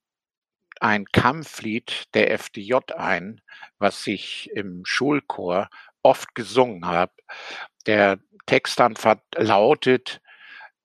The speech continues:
„Du hast ja ein Ziel vor den Augen, damit du in der Welt dich nicht irrst, damit du weißt,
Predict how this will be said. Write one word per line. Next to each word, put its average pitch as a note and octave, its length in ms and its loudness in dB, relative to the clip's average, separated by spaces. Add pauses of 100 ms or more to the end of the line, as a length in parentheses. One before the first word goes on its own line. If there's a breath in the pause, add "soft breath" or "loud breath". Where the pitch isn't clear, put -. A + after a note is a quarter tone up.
(540)
„Du A2+ 180 -2
hast C#3 320 4
ja C#3 120 8
ein A#2+ 180 4
Ziel F3 420 4
vor E3 220 0
den E3 200 2
Augen, C3+ 600 2 (760)
damit B2+ 320 4
du C#3 80 -2
in B2 200 -2
der A2 240 4
Welt A#2 360 4
dich - 200 -6
nicht - 340 -4
irrst, - 640 -6 (680 soft breath)
damit A#2+ 300 2
du A2+ 80 0
weißt, A#2+ 680 2